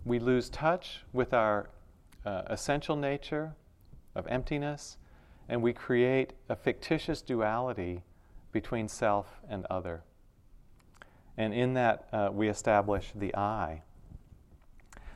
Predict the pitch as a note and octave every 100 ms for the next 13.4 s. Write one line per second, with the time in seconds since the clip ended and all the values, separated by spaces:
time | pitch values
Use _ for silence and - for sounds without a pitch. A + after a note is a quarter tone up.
0 | - - D3 C3 F#3+ - A3 F#3+ - D#3+
1 | D3+ D3 - B2 - B2 D#3 F3+ F#2 F2
2 | F#2+ F#2+ - - - - - - - A2+
3 | D3 E3+ F3 C#3+ D#3 C#3+ - A#2+ - -
4 | B2+ - - D#3 F3 A#2+ - G2+ A2+ A2
5 | - A2 - A#2 F#2 - - - - -
6 | - _ - - - D3+ F#3 C3 A2+ A#2
7 | A#2 A#2+ B2 D3+ F3+ E3+ D3+ C3+ C3 B2
8 | - A#2 - F#3+ F3 - - - - -
9 | - - - - G#2+ A2+ C3+ D3 G#2 -
10 | - - - - - - - - - -
11 | - C#3 B2+ A#2 A2 A#2+ D3+ D#3 E3+ E3+
12 | C#3+ A2+ - A#2+ - G2+ - G#2 - C#3
13 | - F3 G3